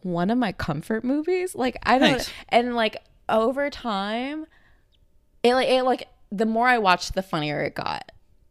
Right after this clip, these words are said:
Speaker 1: which is interesting because I feel like the more I watch all the comedies that I really love, the less I find them funny. And I'm like,
Speaker 2: Yeah.
Speaker 1: "This is not as funny as I remembered it."
Speaker 2: I feel like, uh,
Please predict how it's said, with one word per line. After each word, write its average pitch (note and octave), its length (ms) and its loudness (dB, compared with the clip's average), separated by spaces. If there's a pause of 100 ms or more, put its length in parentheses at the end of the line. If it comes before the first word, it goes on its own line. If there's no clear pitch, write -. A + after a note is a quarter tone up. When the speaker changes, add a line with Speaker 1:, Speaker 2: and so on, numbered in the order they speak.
(260)
Speaker 1:
which A#3 240 0
is C4+ 80 2
interesting G3 580 0
because A#3+ 220 -4
I A#3+ 100 -2
feel C4+ 220 -4
like A#3+ 380 -2 (200)
the G#3 140 -6
more A3 240 -2
I G#3+ 100 2
watch F#3+ 440 -2 (100)
all G3 160 4
the G3 60 -6
comedies F3+ 380 -2
that F3 100 0
I - 20 0
really C#3 240 -4
love, D3+ 420 -2 (540)
the D#3 220 0
less C#3 340 0
I C3+ 140 -6
find C#3 340 -6
them B2 140 -10
funny. E3 480 -4
And E3+ 80 -2
I'm D3+ 100 -2
like, D3+ 260 -4
Speaker 2:
Yeah. - 240 -12
Speaker 1:
"This E3 320 -6
is C4 120 -4
not A3+ 240 0
as F#3 100 -8
funny G#3+ 220 0
as E3+ 80 2
I D#3+ 80 4
remembered D#3+ 340 0
it." - 160 -2 (640)
Speaker 2:
I E3 80 2
feel G#3 220 6
like, F#3+ 520 2
uh, F2+ 60 -10